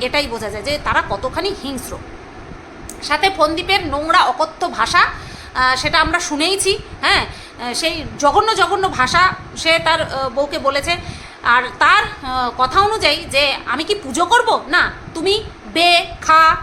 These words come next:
মা, এই সমস্ত তুমি তোমার বউকে বলবে।" কারণ তুমি তো ভদ্র পরিবারের, আহ, ছেলে, তুমি তোমার বউয়ের রেট ঠিক করবে, কারণ তুমি তো ভদ্র পরিবারের ছেলে। টিনার পরিবার তো জঘন্য। তোমার পরিবার তোমাকে এতটাই ভালো শিক্ষা দিয়েছে যে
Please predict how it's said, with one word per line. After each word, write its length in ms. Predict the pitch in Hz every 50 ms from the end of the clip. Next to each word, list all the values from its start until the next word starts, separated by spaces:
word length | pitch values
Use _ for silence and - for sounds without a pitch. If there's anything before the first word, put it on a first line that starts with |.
| -
মা, 300 | 262 277 302 311 311 330 320 -
এই 100 | 339 359
সমস্ত 300 | - 440 440 453 440 440
তুমি 220 | - 440 403 415
তোমার 280 | 415 403 381 381 370 302
বউকে 260 | - 302 302 302 339
বলবে।" 360 | 311 - 330 330 320 - - - - - - - - - - -
কারণ 200 | 262 320 381 370
তুমি 200 | - 302 330 392
তো 80 | 466
ভদ্র 300 | 320 320 359 359 466 453
পরিবারের, 420 | - 480 480 440 427 403 403 403 392
আহ, 240 | 415 - 294 285 277 277
ছেলে, 280 | - 349 320 302 285 294 - - - - - -
তুমি 160 | - 277 339
তোমার 260 | 349 349 320 370 370 330
বউয়ের 320 | 294 294 330 359 330 277
রেট 280 | 294 339 381 - - -
ঠিক 180 | 427 415 - -
করবে, 220 | 277 226 - - - - - - - - -
কারণ 220 | 226 247 302 302
তুমি 200 | 294 277 233 277
তো 100 | - 403
ভদ্র 300 | 392 392 415 - - 466
পরিবারের 400 | 427 453 453 415 427 392 392 381 -
ছেলে। 240 | - 370 320 320 311
টিনার 280 | 311 302 262 294 330 349 359
পরিবার 260 | 392 403 403 415 403 -
তো 80 | 392 349
জঘন্য। 440 | 339 349 339 302 277 262 226 - - - - - - - -
তোমার 220 | 262 240 311 349 339
পরিবার 260 | 359 349 370 381 392 392
তোমাকে 260 | 370 320 330 359 403
এতটাই 380 | 349 269 - - - 302 392 415
ভালো 260 | - - 220 254 -
শিক্ষা 300 | - 427 415 - - 427
দিয়েছে 420 | - 381 370 302 - 269 302 359 - - - - - - -
যে 400 | - 262 269 269 254 247 233